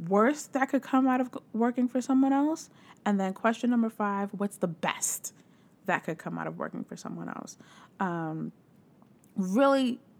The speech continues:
think through, I guess, you know, making a pro-con list, so to speak. Um,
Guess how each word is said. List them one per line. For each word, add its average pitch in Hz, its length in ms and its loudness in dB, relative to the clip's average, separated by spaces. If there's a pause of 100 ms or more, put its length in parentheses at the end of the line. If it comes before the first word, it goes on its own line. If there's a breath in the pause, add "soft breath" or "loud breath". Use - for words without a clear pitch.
(300)
think 240 300 4
through, 196 520 0
I 190 80 2
guess, 180 300 -6
you 196 60 -2
know, 180 120 -2
making 180 320 -2
a 175 60 -2
pro-con 170 760 4
list, 202 440 0
so 240 240 2
to 202 100 2
speak. 269 440 -2 (460 loud breath)
Um, 202 420 4